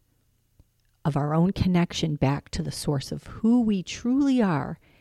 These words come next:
and that alignment and that attunement. So let's connect to the life visions for you that want to come through in twenty twenty-three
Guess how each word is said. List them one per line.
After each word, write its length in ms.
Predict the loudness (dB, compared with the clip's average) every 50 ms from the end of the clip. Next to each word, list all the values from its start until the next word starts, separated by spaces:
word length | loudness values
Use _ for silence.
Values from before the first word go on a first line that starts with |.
| _ _ -6
and 160 | -4 -2 -2
that 140 | 0 0 0
alignment 580 | 0 0 0 0 0 0 0 0 0 -2 -2 -4
and 160 | -6 -4 -4
that 140 | -4 -4 -4
attunement. 640 | -4 -6 -6 -6 -6 -4 -4 -6 -6 -8 -10 -14 -18 -20 _ _ _ _ _ _ _ _ _ _ _ _ _ _ _ -20 -20 _ _ _ _
So 320 | 0 4 6 8 8 8
let's 420 | 8 6 4 2 2 0 -2 -4 -8
connect 640 | -4 -2 0 0 0 0 -2 -6 _ -12 -12 -12 -14 _ _ _ _ _ _ _ _ _ _ _ _ _ _ _ _ _ _ _ _ _ _ _ -6
to 100 | -2 0
the 100 | 2 2
life 280 | 4 4 4 2 2 4
visions 600 | 4 4 4 4 2 -4 -10 -10 -12 -16 -18 -18 _ _ _ _ _ _ _ -20 -20 _ _ _ _
for 160 | -2 0 0
you 460 | 2 4 6 6 6 4 2 -2 -10 -14 _ _ _ _ _ _
that 160 | -8 -6 -4
want 140 | -2 0 0
to 60 | 0
come 240 | 0 2 2 2 2
through 400 | 0 0 0 0 0 -2 -6 -10 _ _ -2
in 120 | -2 -2
twenty 320 | -2 -2 -2 0 0 0 0
twenty-three 720 | 0 0 0 0 0 -2 -4 -6 -6 -6 -6 -8 -10 -12